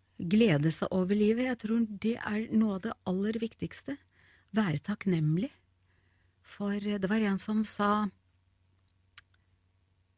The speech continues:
«Hver dag så skal du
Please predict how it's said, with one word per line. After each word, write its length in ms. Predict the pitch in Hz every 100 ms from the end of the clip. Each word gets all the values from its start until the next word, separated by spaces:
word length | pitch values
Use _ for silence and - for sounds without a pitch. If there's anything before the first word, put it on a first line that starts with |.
| _ _ _ _ 160
«Hver 460 | 151 185 202 233
dag 520 | 208 196 208 233 170 - _ _ - - -
så 140 | -
skal 240 | - 190
du 100 | 185